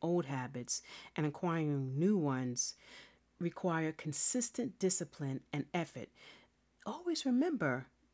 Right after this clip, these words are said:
Please remem-, remember, most importantly, the Spirit of God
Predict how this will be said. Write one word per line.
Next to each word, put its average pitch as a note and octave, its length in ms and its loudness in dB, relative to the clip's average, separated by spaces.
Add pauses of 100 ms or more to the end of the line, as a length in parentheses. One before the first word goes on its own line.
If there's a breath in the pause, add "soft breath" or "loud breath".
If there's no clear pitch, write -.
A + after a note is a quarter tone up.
(240)
Please F4+ 380 2
remem-, C#3+ 460 2 (120)
remember, C3+ 560 0 (420 loud breath)
most G#3 240 2
importantly, G3 640 0 (240 loud breath)
the F#3 80 -6
Spirit C4+ 480 0
of B3 200 -6
God A3 360 0